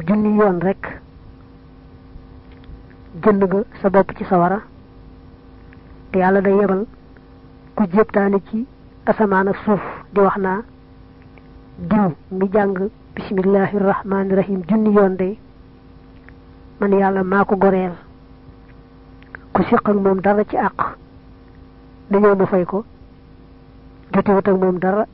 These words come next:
man la joteel, na ñëw mu fay ko. Mu teg ca ne sëriñ bu ñu wax Ahmad ibn al-Husayn nee na am na wali yu mag a mag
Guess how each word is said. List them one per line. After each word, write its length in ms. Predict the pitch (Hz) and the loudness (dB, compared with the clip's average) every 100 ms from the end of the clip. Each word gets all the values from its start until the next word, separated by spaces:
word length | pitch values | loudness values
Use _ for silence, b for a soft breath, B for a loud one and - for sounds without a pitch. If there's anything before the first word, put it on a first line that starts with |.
| - - - - - - - - - - - | -16 -20 -20 -20 -20 -20 -20 -20 -20 -20 -10
man 240 | 196 202 190 | -2 2 2
la 80 | 185 | 2
joteel, 340 | 190 185 175 | 0 0 0
na 120 | 170 | 0
ñëw 160 | 196 190 | 0 0
mu 80 | 185 | 0
fay 140 | 196 180 | -2 -2
ko. 180 | 185 - - - - - - - - - - - - - - - - - - - - - - - - | -4 -8 -18 -20 -18 -12 -12 -12 -14 -14 -14 -20 -20 -20 -20 -20 -20 -20 -20 -20 -20 -20 -20 -20 -4
Mu 100 | 202 | 0
teg 160 | 226 214 | 0 2
ca 100 | 202 | 2
ne 160 | 190 208 - - - - - - - - - - - - - | 0 -2 -8 -20 -20 -20 -20 -20 -20 -20 -20 -20 -20 -20 -4
sëriñ 180 | 214 196 | 0 0
bu 100 | 190 | 2
ñu 100 | 196 | 2
wax 140 | 196 - - - | 2 0 -8 -8
Ahmad 340 | 165 180 185 | -6 -4 -4
ibn 180 | 208 196 | -4 -2
al-Husayn 640 | 190 - 220 214 185 190 233 - - - - - - - - - - - - - - - - - - - | -2 0 0 0 0 -2 -8 -14 -20 -20 -20 -20 -20 -20 -20 -20 -20 -20 -20 -20 -20 -20 -20 -20 -20 -8
nee 220 | 190 196 | -2 -2
na 120 | 190 247 - - - - - | -2 -4 -10 -20 -20 -10 -4
am 140 | 190 | 0
na 80 | 190 | 4
wali 240 | 202 190 | 4 2
yu 140 | 190 196 | 0 0
mag 180 | 254 254 | 0 0
a 40 | |
mag 140 | 190 | -4